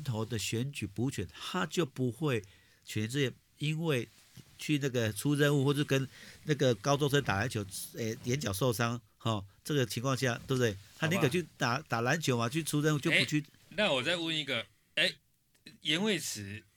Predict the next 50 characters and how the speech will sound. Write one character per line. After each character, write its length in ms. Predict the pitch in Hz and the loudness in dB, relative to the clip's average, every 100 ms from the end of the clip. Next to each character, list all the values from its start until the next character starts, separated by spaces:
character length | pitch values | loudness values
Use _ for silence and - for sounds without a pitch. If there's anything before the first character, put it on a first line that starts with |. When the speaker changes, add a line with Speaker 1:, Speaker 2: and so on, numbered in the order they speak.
| _ - | _ -8
Speaker 2:
你 120 | 127 | -2
也 100 | 135 | 0
认 180 | 131 127 | 0 -4
识 180 | 123 113 | -4 -4
吧？ 140 | 104 | -2
Speaker 1:
我 120 | 104 104 | 0 0
知 140 | 135 | 2
道， 120 | 143 | 6
Speaker 2:
啊， 140 | 139 139 | 6 6
Speaker 1:
新 220 | 123 117 | 4 4
系 80 | 131 | 4
的， 100 | 123 | 4
对， 140 | 139 | 6
对， 100 | 131 | 4
Speaker 2:
啊， 80 | 127 | 6
Speaker 1:
对。 80 | 120 | 6
Speaker 2:
他 100 | 220 | 6
也 140 | 143 | 4
说 220 | 151 185 | 2 2
呢， 220 | 185 156 147 - - _ - | 2 0 -4 -16 -20 _ -4
他 100 | 202 | -2
说 160 | 208 | -2
这 220 | 185 202 196 | -6 -6 -6
侯 300 | 143 180 190 | -2 -2 0
友 100 | 131 | -4
宜 120 | 117 | -4
根 140 | 127 | -6
本 120 | 123 | -4
就 60 | 135 | -2
是 100 | 151 | -2
一 60 | 147 | -2
个 100 | 135 | -2
笑 260 | - 151 | 2 2
面 240 | 143 143 101 | 2 -2 -4
虎 160 | 90 | -10
嘛。 240 | 82 82 78 - - - | -20 -20 -20 -20 -20 -6
那 200 | 214 196 - _ | -2 -2 -2 _
他 100 | 202 | 0
就 100 | 208 | 0
说 200 | 185 202 | 2 0
他 120 | 208 | 0
那 140 | 202 190 | 0 0
时 80 | 190 | -2
候 80 | |
选 300 | 185 - 110 - | -2 -4 -6 -6
议 140 | 175 | -6
员 160 | 123 104 | -4 -6
的 80 | 98 | -6
时 140 | 123 | -4
候， 360 | 127 117 95 | -2 -2 -4